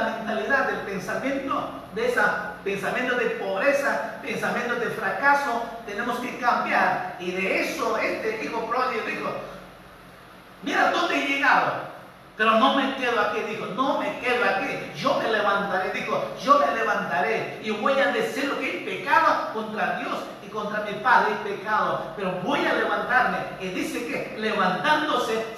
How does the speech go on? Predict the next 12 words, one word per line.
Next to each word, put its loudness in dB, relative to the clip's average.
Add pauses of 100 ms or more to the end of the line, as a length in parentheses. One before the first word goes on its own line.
se -10
vino 0
ante -2
su -4
padre 4 (200)
y -4
los -4
padres 0
le -2
hizo -4
fiesta. -4 (100)
Aleluya. 0